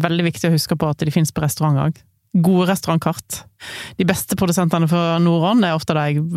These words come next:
velger på restaurantkart, eh, for det er så sjeldne å oppleve på polet.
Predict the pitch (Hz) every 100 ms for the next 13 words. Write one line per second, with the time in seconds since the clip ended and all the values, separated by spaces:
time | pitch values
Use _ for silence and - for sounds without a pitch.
0 | 160 170 147 151 165 151 147 - 143 151
1 | 151 - - - _ _ 202 170 165 165
2 | 165 156 - 151 151 - 185 156 156 160
3 | 143 156 151 151 147 156 151 - 151 147